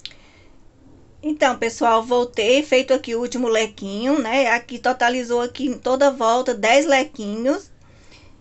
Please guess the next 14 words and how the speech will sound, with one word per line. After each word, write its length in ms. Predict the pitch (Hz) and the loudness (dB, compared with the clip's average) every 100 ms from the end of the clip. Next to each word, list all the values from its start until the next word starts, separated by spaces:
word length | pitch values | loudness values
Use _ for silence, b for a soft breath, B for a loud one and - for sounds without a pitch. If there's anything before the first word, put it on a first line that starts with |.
| b - | b -4
E 140 | 262 | 0
aqui 160 | 277 294 | 2 4
eu 140 | 302 | 4
vou 140 | 330 | 2
contar 500 | 339 339 392 202 196 | -2 -4 0 0 0
uma, 380 | 214 247 302 254 | 0 2 2 2
duas, 340 | 220 269 311 330 | -2 0 0 2
na 140 | 285 | 2
terceira 440 | 277 294 - 320 | 2 2 4 2
corrente 440 | 320 294 311 262 262 | 2 0 0 -2 -4
aqui 160 | 240 | -6
do 100 | 233 | -10
primeiro 380 | 233 226 214 220 | -10 -6 -4 -2
leque, 520 | 214 202 262 - 403 | -2 -2 -4 -8 -12